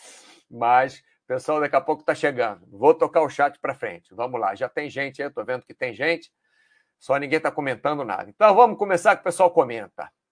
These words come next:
Vamos lá. É... existe vários tipos de pessoa, né? Assim, nós não somos iguais, nós somos sete bilhões e não sei quanto de pessoas no mundo,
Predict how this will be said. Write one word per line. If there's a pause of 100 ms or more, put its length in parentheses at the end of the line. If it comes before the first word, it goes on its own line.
(460)
Vamos
lá. (1040)
É...
existe (480)
vários
tipos
de
pessoa,
né?
Assim,
nós
não
somos
iguais,
nós
somos
sete
bilhões
e
não
sei
quanto
de (340)
pessoas
no
mundo,